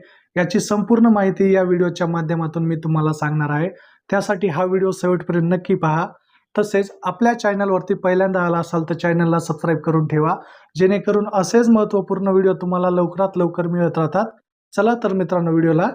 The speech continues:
सुरुवात करूया. तर शेतकरी मित्रांनो, तुम्हाला तुमच्या मोबाईलवरती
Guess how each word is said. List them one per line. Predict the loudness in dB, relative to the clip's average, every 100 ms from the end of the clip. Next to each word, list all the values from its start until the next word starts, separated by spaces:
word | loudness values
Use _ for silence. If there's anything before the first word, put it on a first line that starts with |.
| -8 _ _
सुरुवात | -2 2 4 2 -4
करूया. | -8 -8 -12 _ _ _ _ _ _ _ _ _ _ _
तर | -4 -4
शेतकरी | -2 -4 -2 0
मित्रांनो, | 0 0 -2 -2
तुम्हाला | -4 -2 -2
तुमच्या | -2 -4 -2 0
मोबाईलवरती | 2 2 2 0 -2 -4